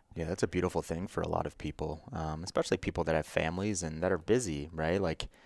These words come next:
you know, some of those people feel like all of their,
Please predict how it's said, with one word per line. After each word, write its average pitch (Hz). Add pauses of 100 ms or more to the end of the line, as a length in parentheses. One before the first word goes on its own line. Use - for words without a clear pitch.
(360)
you 85
know, 78
some 92
of 90
those 82
people 82
feel 90
like 85 (100)
all 85
of 82
their, 80